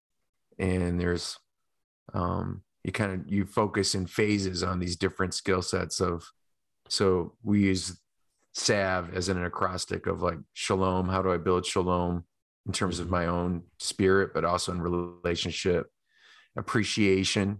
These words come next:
Speaker 1: How do I start with appreciation to see someone the way that Jesus d-, does? The V is validate. So validate is like, I'm in solidarity with you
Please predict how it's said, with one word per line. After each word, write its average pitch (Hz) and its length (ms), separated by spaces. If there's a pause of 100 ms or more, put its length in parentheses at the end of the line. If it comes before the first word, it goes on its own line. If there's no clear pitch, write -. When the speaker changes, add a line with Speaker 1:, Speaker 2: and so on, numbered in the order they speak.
Speaker 1:
How 104 100
do 95 100
I 92 60
start 92 280
with 90 140
appreciation 87 840 (240)
to 90 60
see 95 240
someone 92 360
the 92 80
way 87 280 (580)
that - 300
Jesus 90 500
d-, 87 320 (100)
does? 87 600
The 92 120
V 90 400
is 87 280 (640)
validate. 98 680 (120)
So - 160
validate 95 520
is 90 140
like, 90 220
I'm 95 140
in 95 120
solidarity 90 720
with 123 160
you 135 320